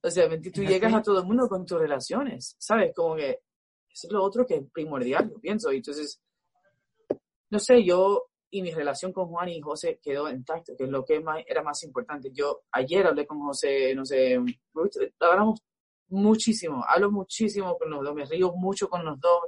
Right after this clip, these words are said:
Speaker 1: nos mandamos cosas chistosas, como,
Speaker 2: Ujú.
Speaker 1: "¿Puedes creer esto?" Ah, ah, ah. Y es increíble poder como transicionar una relación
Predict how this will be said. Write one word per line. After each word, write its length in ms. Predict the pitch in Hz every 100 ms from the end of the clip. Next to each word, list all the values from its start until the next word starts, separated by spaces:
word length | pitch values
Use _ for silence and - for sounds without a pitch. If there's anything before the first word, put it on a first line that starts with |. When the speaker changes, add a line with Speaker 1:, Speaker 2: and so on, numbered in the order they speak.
| -
Speaker 1:
nos 100 | 151
mandamos 360 | 147 131 - -
cosas 240 | 494 - 508
chistosas, 600 | - - 508 - 160 156 -
como, 160 | -
Speaker 2:
Ujú. 100 | 190
Speaker 1:
"¿Puedes 180 | 180 202
creer 220 | - 202 208
esto?" 200 | 220 214
Ah, 180 | 233 -
ah, 240 | - - 202
ah. 40 | - _ - - _ _ _
Y 160 | 185 175
es 140 | 202
increíble 720 | 233 220 202 175 208 254 247
poder 340 | - 156 165 165
como 540 | 214 196 185 180 - _ _ _ _ -
transicionar 680 | 185 175 190 185 175 185 208
una 140 | 214
relación 580 | 185 185 208 233 202